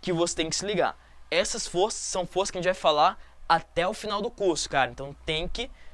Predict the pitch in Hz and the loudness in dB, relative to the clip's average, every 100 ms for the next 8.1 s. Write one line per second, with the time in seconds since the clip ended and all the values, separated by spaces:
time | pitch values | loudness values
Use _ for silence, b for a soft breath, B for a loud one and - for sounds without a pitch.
0 | b b - - - - 180 202 185 185 | b b -12 -6 0 4 2 2 -4 -2
1 | 143 147 - - 165 165 170 190 139 92 | 2 2 0 -12 -6 -4 -2 -2 -4 -6
2 | - - 220 214 294 - 180 220 233 139 | -10 -6 -2 0 -2 -2 0 0 0 -6
3 | - b b b b - 170 196 - 202 | -8 b b b b -2 2 2 2 -2
4 | - 233 - 156 135 107 - _ _ - | -2 -6 -2 2 2 -2 -12 _ _ -20
5 | _ _ _ _ - - - 254 - 190 | _ _ _ _ -20 -6 6 6 6 -2
6 | - 160 214 180 131 - - 160 156 - | 2 4 6 6 0 -8 -2 2 2 4
7 | 180 196 185 147 165 143 - 147 190 - | 2 2 -6 0 0 0 -2 2 2 2
8 | 240 | -2